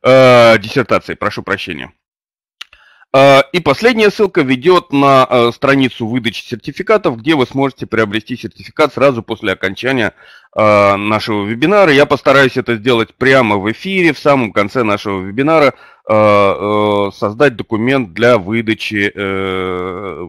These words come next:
м, выдачи сертификатов. Э, обращаем внимание именно по окончании вебинара, а не в процессе,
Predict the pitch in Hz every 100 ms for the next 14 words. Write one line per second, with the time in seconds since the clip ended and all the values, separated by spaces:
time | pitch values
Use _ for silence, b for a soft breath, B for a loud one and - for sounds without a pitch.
0 | - 69 78 76 _ _ _ - 98 107
1 | 101 - - 110 98 - - 69 - -
2 | b b _ 104 104 101 113 117 131 185
3 | 165 135 117 107 113 120 151 180 147 -
4 | 160 170 147 131 - 143 131 139 127 -
5 | 135 110 95 87 85 107 143 147 131 -
6 | 110 117 113 113 - 98 - 101 104 -